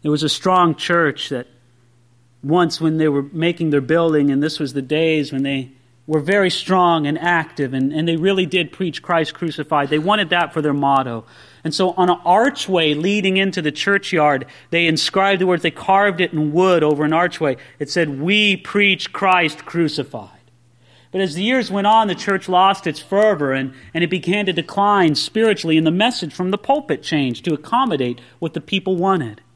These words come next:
And curiously, ivy grew up around that archway, and it started erasing the words, so you couldn't read 'em anymore. It covered 'em up. So where it once read, "We preach Christ crucified," pretty soon it just said, "We preach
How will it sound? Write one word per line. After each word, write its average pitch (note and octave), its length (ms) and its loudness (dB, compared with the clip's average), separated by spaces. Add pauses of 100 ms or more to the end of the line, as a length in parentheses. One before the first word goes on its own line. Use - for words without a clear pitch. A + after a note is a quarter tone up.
(1000)
And E3+ 100 -2
curiously, A3+ 680 2
ivy F#3 560 2
grew F3+ 280 2
up F#3 160 0
around F3 320 2
that E3 180 2 (220)
archway, F#3 420 0
and C#3 100 0
it C3 80 -4
started F3+ 440 0
erasing D3+ 560 2
the C3 80 0
words, E3 320 0
so D3+ 60 -6
you C#3 60 -6
couldn't D3 280 -4
read G#3 180 0
'em D3 80 0
anymore. A2+ 280 -2
It - 80 -14
covered B2+ 260 -8
'em D3 100 -6
up. G3 220 -4 (300)
So G3 180 0
where G3 180 4
it F3+ 80 -2
once A#3 300 2
read, F3 300 4 (180)
"We B3+ 280 6
preach C4 440 2
Christ - 420 2
crucified," G3+ 760 2 (180)
pretty D4 180 2
soon C#4+ 180 2
it A#3+ 80 2
just - 220 0
said, A3+ 260 0 (140)
"We A3+ 420 4
preach - 600 -2